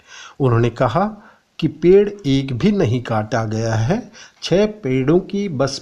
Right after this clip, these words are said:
प्रूनिंग की गई है और चालीस पचास छोटे पौधे और झाड़ ही काटे गए हैं।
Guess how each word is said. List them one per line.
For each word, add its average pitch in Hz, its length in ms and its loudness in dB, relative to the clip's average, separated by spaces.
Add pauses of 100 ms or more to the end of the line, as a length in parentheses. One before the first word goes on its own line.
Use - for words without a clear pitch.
(100)
प्रूनिंग 175 440 2
की 180 260 -2
गई 185 260 2
है 196 240 2 (320)
और 143 160 4
चालीस 165 500 2 (200)
पचास 147 600 0
छोटे 135 360 0
पौधे 120 440 -2
और 127 260 -2
झाड़ 123 360 0
ही 135 240 -2
काटे 113 400 -4
गए 117 260 -6
हैं। 117 200 -6